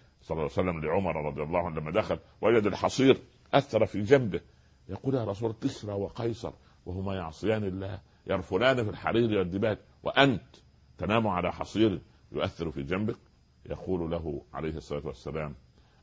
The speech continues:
"أفي شك أنت يا ابن الخطاب؟ إنها نبوة لا ملك". وكأنما يقول الرسول صلى الله عليه وسلم: "شقاء أمتي يوم يكون فيها كسرى ويوم يكون فيها قيصر".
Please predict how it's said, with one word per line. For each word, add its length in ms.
"أفي 180
شك 440
أنت 200
يا 60
ابن 160
الخطاب؟ 460
إنها 240
نبوة 600
لا 80
ملك". 340
وكأنما 520
يقول 280
الرسول 320
صلى 120
الله 120
عليه 120
وسلم: 160
"شقاء 540
أمتي 420
يوم 240
يكون 360
فيها 220
كسرى 440
ويوم 300
يكون 300
فيها 200
قيصر". 540